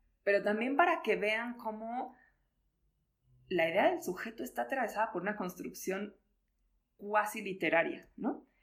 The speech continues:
Entonces, en este primer día, donde, como ustedes recordarán,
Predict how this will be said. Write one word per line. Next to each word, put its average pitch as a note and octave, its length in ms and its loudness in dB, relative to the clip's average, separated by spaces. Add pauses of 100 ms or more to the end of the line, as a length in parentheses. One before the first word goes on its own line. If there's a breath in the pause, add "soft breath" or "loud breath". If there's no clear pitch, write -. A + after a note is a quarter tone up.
(160 soft breath)
Entonces, - 200 -10
en A3 120 0
este D#4+ 180 0
primer A3 400 2
día, G#3+ 200 -6
donde, F3 280 -4
como F3 140 -6
ustedes A#3+ 300 -4
recordarán, F3+ 800 -2